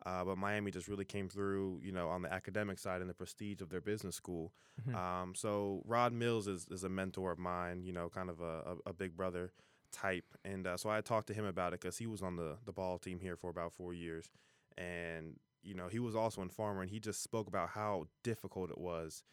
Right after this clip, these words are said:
Speaker 1: being a Division One athlete, you know, also in the school, uh, you know, as the caliber of Farmer School businesses. And so
Speaker 2: Mm-hmm.
Speaker 1: that was kind of a, a very hard dichotomy for me to face. And so ultimately I just decided to, you know, focus on, on my scholastics and my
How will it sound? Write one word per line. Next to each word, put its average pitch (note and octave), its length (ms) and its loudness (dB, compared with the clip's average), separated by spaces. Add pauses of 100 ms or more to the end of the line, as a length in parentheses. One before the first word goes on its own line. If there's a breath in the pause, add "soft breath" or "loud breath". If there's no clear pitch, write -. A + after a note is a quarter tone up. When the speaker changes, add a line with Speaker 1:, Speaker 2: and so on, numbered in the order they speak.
(280 soft breath)
Speaker 1:
being G2+ 520 2
a F2 100 -4
Division G2 440 2
One F#2+ 120 0
athlete, F#2 540 -2 (420)
you G2+ 120 -6
know, E2+ 300 -2 (260)
also A2 400 2
in F#2+ 160 -2
the F2 80 -4
school, G2 500 0 (380 soft breath)
uh, E2 400 0 (340)
you G#2 120 -6
know, G2+ 100 2
as F#2+ 100 0
the E2+ 100 -4
caliber G2 600 4
of F2 120 2
Farmer G2+ 360 2
School F2+ 240 -4
businesses. E2+ 560 -2
And E2+ 140 -4
so F2+ 180 4
Speaker 2:
Mm-hmm. D3+ 80 4
Speaker 1:
that G#2+ 160 4
was G2+ 160 2
kind G2 240 -2
of F2 80 -6
a, F2 120 0
a F#2 120 -4
very F#2+ 300 2
hard F#2+ 360 0
dichotomy F#2+ 680 0
for F#2 120 -6
me F#2 120 -2
to D#2+ 80 -4
face. B2+ 500 -2 (400 loud breath)
And G2+ 120 -4
so G2 160 2
ultimately A#2 440 4
I G2 80 4
just G2 160 -2
decided G2 480 0
to, F#2 580 -2
you G2 120 -6
know, F2 120 0
focus G2+ 440 2
on, F2+ 440 0
on F#2 160 -2
my F2 400 0
scholastics F#2 760 0
and F#2 60 -8
my F2 260 -4